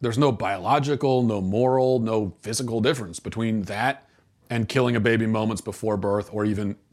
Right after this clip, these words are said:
during the process of birth. So really, I guess we should just let Kermit Gosnell out of prison.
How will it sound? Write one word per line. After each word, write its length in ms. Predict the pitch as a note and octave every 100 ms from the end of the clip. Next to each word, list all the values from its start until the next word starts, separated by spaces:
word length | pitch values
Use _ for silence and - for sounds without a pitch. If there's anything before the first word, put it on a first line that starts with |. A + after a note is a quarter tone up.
| G#2+
during 240 | G#2+ G#2 G#2
the 80 |
process 500 | F#2+ - G#2+ G#2+ G2
of 140 | F#2+ E2+
birth. 260 | E2+ - _ _ _ _ _ _ _ _ _ _ _ _ _ _ _ _ _ _ _ -
So 300 | - F3+ D#3+
really, 340 | E3+ A#3+ F3+
I 120 | C3
guess 180 | D3 G#3
we 60 | A3+
should 160 | -
just 240 | C3+ C#3+ C#3
let 200 | C3+ C3
Kermit 280 | D3+ C3+ B2+
Gosnell 420 | A#2 A2+ B2 A#2
out 80 | G#2+
of 80 |
prison. 340 | - E3+ A2